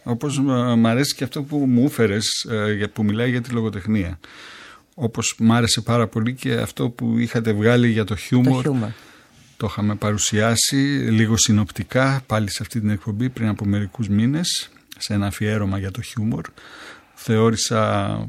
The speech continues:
Speaker 1: και το είπα και στην εκπομπή τότε, ότι το βιβλίο του Τέρι Ίγκλετον για το χιούμορ είναι ο μπούσουλας για να ακολουθήσουν οποιοδήποτε άλλο βιβλίο γύρω από το χιούμορ, <laughs> οποιοδήποτε άλλο χιουμοριστικό βιβλίο.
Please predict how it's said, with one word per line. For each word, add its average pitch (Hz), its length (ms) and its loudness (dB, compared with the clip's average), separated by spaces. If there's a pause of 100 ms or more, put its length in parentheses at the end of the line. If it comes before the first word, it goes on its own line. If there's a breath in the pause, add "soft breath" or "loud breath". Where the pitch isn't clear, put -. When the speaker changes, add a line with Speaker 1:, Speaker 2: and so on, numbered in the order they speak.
Speaker 1:
και 107 140 -4
το 104 120 -4
είπα 104 220 -2
και 95 120 -8
στην 110 160 -2
εκπομπή 98 460 -4
τότε, 110 380 -4
ότι 110 1080 -2
το 113 140 -2
βιβλίο 104 360 0
του 107 120 -10
Τέρι 117 220 2
Ίγκλετον 110 460 2
για 101 120 0
το 98 120 -4
χιούμορ 127 380 0
είναι 135 200 4
ο 123 100 4
μπούσουλας 139 580 4
για 131 140 6
να 123 360 4 (400)
ακολουθήσουν 120 1080 0
οποιοδήποτε 135 600 0
άλλο 127 220 4
βιβλίο 110 580 6 (140)
γύρω 117 460 8
από 98 180 0
το 92 120 -6
χιούμορ, 127 400 4 (120)
<laughs> 131 140 2
οποιοδήποτε 127 520 0
άλλο 143 200 4
χιουμοριστικό 127 760 4
βιβλίο. 120 440 2